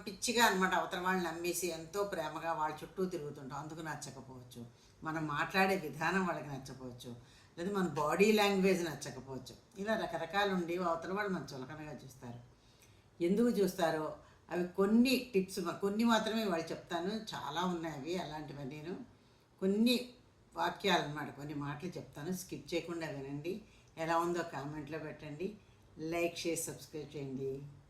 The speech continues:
Thank you. వెల్కమ్ అండి. చెప్పాను కదా, ఇతరులకి చులకన అవ్వకుండా ఉండాలంటే, ఎందుకు చులకనగా చూసానంటే, దాని ఫస్ట్ పాయింట్ ఏంటి, నిజాయితీగా ఉండు, అంతేకాని నిశ్శబ్దంగా ఉండిపోకు,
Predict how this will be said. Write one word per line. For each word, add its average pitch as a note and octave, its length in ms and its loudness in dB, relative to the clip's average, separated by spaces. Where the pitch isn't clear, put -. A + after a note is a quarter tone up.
Thank F3+ 300 -4
you. D3+ 300 -10
వెల్కమ్ G#3 320 2
అండి. F#3+ 340 2
చెప్పాను G3+ 380 0
కదా, A3+ 280 0
ఇతరులకి A#3+ 440 4
చులకన A3 380 0
అవ్వకుండా F#3 460 2
ఉండాలంటే, C#3+ 760 -4
ఎందుకు G#3 220 -2
చులకనగా D#3+ 460 -8
చూసానంటే, C3 580 -14
దాని D#3+ 140 -8
ఫస్ట్ E3+ 360 -2
పాయింట్ F#3+ 220 0
ఏంటి, E3+ 280 0
నిజాయితీగా G#3+ 720 4
ఉండు, C#3 260 -2
అంతేకాని A#3 460 2
నిశ్శబ్దంగా G#3+ 640 2
ఉండిపోకు, F3 580 0